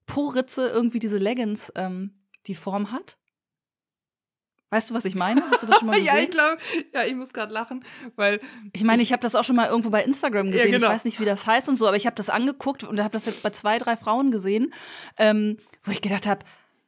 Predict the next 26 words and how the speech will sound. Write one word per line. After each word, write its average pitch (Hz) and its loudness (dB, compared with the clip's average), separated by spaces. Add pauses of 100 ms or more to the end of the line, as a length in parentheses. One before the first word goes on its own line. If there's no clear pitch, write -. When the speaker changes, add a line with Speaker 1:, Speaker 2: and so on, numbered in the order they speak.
(100)
Speaker 1:
„Hä, 196 -2
interessant.“ 180 -2
Also 185 -2
ich 202 -6
sehe 240 0
eigentlich 226 -2
immer 220 0
zu - -6
bei 220 2
so 202 -4
Leggings, 214 -2
dass 202 -4
ich 202 -4
irgendwie 202 -2
Unterwäsche 233 -4
trage, 214 -4
die 202 -2
möglichst 214 -2
nahtlos 220 -4
ist, 330 -6
ne? 247 0 (560)
Aber 226 2
natürlich 226 0
so 233 0
ist, - -2
dass - -2